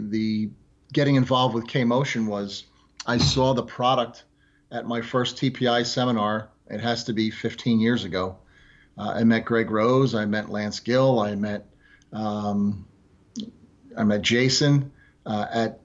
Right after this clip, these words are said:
at T P I, and I saw K-Vest for the first time. I met Tony Morgan, and I thought it was the wave of the future. I thought it was the way to teach because two D video is, is something that, you know, from different angles, we get different information.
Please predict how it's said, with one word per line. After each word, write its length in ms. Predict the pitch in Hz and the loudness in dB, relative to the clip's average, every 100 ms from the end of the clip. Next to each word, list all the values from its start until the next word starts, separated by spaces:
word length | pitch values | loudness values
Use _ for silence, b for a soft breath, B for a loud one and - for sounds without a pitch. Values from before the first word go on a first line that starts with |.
| - | -4
at 160 | 117 113 | -4 -2
T 240 | - 135 | 0 0
P 180 | 131 120 | 4 4
I, 300 | 120 123 135 | 4 2 0
and 480 | 135 - 113 113 117 | -2 -6 -4 -4 -2
I 120 | 113 | -4
saw 240 | - 123 | -2 -2
K-Vest 440 | 120 123 117 120 127 | 0 0 2 0 -2
for 60 | |
the 100 | 117 | -2
first 260 | 123 117 - | 0 -2 -2
time. 240 | 127 127 | -2 0
I 80 | 104 | 0
met 220 | 107 117 | -2 -4
Tony 240 | - 113 110 | -2 0 2
Morgan, 480 | 110 117 139 143 b b b b b | 2 2 2 -2 b b b b b
and 360 | - 110 113 110 | -4 0 0 0
I 140 | 113 | 0
thought 240 | 113 123 120 | 0 2 4
it 80 | |
was 300 | 117 117 113 | 2 2 2
the 80 | 113 | 0
wave 240 | 110 117 113 | 2 2 0
of 60 | |
the 60 | 110 | -2
future. 360 | 120 131 107 | -2 -2 -2
I 60 | 101 | -4
thought 220 | - 110 | -2 -2
it 60 | 113 | -2
was 160 | 107 | -4
the 80 | 104 | -4
way 280 | 98 107 113 | -2 2 2
to 120 | 117 | 0
teach 520 | - 120 123 123 - - B B B B B | -4 0 2 2 -4 -8 B B B B B
because 360 | 117 117 113 - | -2 0 0 0
two 180 | 143 120 | 0 4
D 140 | 120 | 4
video 400 | 117 120 120 110 | 4 4 4 2
is, 260 | 110 - - | -2 -8 -10
is 300 | 110 101 - | -8 -8 -6
something 360 | 120 113 113 | -4 -2 0
that, 260 | 110 107 - _ _ - | 0 -2 -10 _ _ -4
you 120 | 120 | 0
know, 120 | 110 | 0
from 180 | 107 113 | 0 2
different 300 | 117 113 110 | 2 2 2
angles, 260 | 120 117 107 | 4 2 0
we 80 | 104 | -2
get 140 | 104 | -2
different 260 | 110 - 107 | -4 -2 -4
information. 600 | - 98 117 127 80 | -2 -2 -2 -2 -6